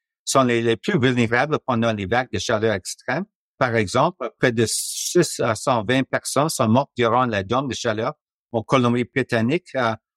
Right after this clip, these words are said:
en deux mille vingt et un. Et aussi, les personnes handicapées ont une mobilité réduite,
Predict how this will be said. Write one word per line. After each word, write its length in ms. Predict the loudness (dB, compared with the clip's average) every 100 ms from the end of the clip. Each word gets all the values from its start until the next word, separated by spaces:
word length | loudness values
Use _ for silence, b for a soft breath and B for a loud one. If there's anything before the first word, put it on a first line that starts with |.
| _
en 180 | 0 2
deux 140 | 2
mille 160 | 2 0
vingt 280 | 0 -2 -4
et 140 | -4
un. 140 | -4 -6 _ _ _ _
Et 60 | 0
aussi, 220 | 2 4
les 140 | 4 2
personnes 400 | 0 -2 -2 0
handicapées 720 | 0 -2 -2 -2 -2 -4 -6 _ _ -2
ont 180 | 0 0
une 280 | -2 -2 -4
mobilité 680 | -4 2 2 2 0 0 0
réduite, 420 | -2 0 -2